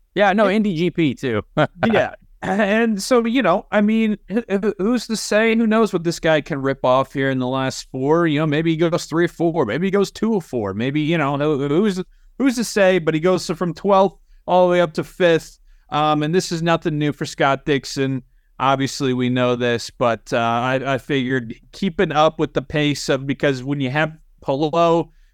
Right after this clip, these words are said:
Speaker 2: finishing third on the podium, you have Newgarden right behind him. Uh, you're starting kind of middle of the pack, not, yeah, front of middle of the pack, but still, like,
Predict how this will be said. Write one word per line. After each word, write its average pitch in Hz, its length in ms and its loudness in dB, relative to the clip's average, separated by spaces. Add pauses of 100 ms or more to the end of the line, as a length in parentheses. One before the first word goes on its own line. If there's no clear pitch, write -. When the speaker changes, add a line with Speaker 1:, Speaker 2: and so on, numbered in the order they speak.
Speaker 2:
finishing 160 380 0
third 185 420 4
on 160 120 0
the 156 80 -4
podium, 147 480 0
you 117 80 0
have 110 100 -10
Newgarden 160 460 2
right 147 200 -2
behind 135 440 -4
him. 139 440 -2 (680)
Uh, 143 160 -4
you're 135 160 -2
starting 160 340 -2
kind 160 200 0
of 160 40 -2
middle 170 200 2
of 165 40 -2
the 160 80 0
pack, 185 420 2
not, 160 300 0
yeah, 180 440 0 (560)
front 285 200 2
of 165 60 -2
middle 139 180 2
of 120 60 0
the 117 80 -2
pack, 139 320 -2
but - 140 -2
still, 139 340 0
like, 107 340 -4